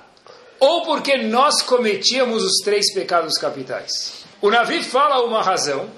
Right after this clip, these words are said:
e o Talmud diz outra razão. Um dos sábios que viveu no século dezesseis, faleceu em mil quinhentos e noventa e três, é chamado Alshich, Alshich HaKadosh. Ele diz pra gente o seguinte, o povo durante sete gerações já fazia essas averot, Gilui Arayot,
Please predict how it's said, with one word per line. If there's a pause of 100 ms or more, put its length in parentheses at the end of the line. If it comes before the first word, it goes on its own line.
(280)
e
o
Talmud
diz
outra
razão. (460)
Um
dos
sábios (100)
que
viveu
no
século
dezesseis,
faleceu
em
mil
quinhentos
e
noventa
e
três,
é
chamado
Alshich, (240)
Alshich
HaKadosh. (220)
Ele
diz
pra
gente
o
seguinte, (100)
o
povo
durante (200)
sete
gerações (840)
já
fazia
essas
averot,
Gilui
Arayot,